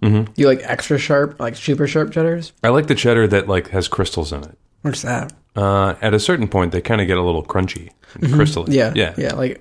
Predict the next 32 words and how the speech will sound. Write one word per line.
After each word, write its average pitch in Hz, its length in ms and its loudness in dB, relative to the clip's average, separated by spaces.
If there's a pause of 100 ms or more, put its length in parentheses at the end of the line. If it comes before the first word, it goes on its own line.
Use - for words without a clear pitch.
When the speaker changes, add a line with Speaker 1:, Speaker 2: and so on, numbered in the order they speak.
(140)
Speaker 2:
there's, 135 160 2
like, 131 100 4
a - 20 4
little 117 280 2
air 139 160 0
pocket 143 580 -2 (160)
that's - 180 -10
filled 139 260 -4
with, 143 140 -6
like, 139 300 -8 (240)
Speaker 1:
Crystals. 131 380 0
Speaker 2:
gems. 143 380 -4 (320)
Speaker 1:
Gems. 87 600 -4
Yeah. - 280 0 (220)
Speaker 2:
<laughs> 151 240 -10
Speaker 1:
Geodes. 104 840 0
Speaker 2:
Yeah. 151 260 -2 (460)
Speaker 1:
Yeah. 92 240 -2
Speaker 2:
Crunchy 170 560 0
gems. 139 460 0
Speaker 1:
<laughs> 277 100 -6
Speaker 2:
Mm. 440 60 -8
Speaker 1:
Yeah. 110 340 0 (360)
Speaker 2:
Yeah, 180 200 6
so 156 160 6
this 190 180 4
is 190 140 4
age 156 260 4
sixteen 165 220 0
to 147 80 4
eighteen 131 180 0
months. 131 320 0